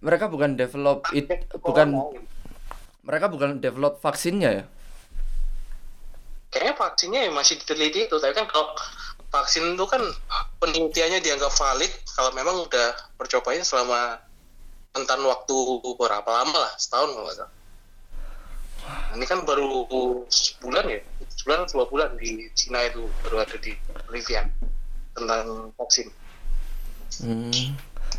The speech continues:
Speaker 1: Vaksin. Kayak itu be-, aku tadi kayak s-, eh, research-research kecil gitu loh. Kayak, em, kalau corona itu kan berarti dia, eh, ngefek di saluran pernafasan kan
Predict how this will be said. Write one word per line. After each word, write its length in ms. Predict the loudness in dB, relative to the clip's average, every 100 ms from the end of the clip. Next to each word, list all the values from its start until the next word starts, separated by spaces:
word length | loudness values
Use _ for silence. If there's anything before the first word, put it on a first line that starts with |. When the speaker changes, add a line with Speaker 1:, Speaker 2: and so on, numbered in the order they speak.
| -4 -4 -8 -10 -12 -16 -18 -20 -20 -18 -16 -16 -16 -16
Speaker 1:
Vaksin. 640 | -10 -10 -10 -12 -8 -6 -4 -4 -6 -6 -6 -8 -10 -10 -12 -14 -18 _
Kayak 260 | 0 0 0 -10 -18 -18 -18 -20 -12
itu 200 | -4 2 2
be-, 180 | 2 -8 -12 -12 -12 -14 0
aku 200 | 0 2
tadi 400 | 0 2 0 2
kayak 200 | 4 4
s-, 220 | 2 -8
eh, 400 | 0 2 4 2 -2 -10 -10
research-research 680 | -2 0 0 2 0 0 0
kecil 260 | -2 2
gitu 200 | 4 4 2
loh. 140 | -2 -6 -10
Kayak, 400 | -2 2 2 0 -12 -20 -18 -16 -14 -16 -18 -20 -20 -12
em, 480 | 0 2 2 0 -4 -12 -18 -16 -14 -14 -16 _
kalau 280 | 0 0
corona 480 | 0 0 2 2 0
itu 160 | 0 0
kan 240 | 0 0
berarti 360 | 2 4 2 0
dia, 360 | 2 2 2 -4 -14 -12 -10 -14 -4
eh, 240 | 0 2
ngefek 340 | 2 0 0 -2
di 160 | -4
saluran 400 | -2 0 2 2
pernafasan 580 | 2 0 2 0 2 0
kan 140 | 0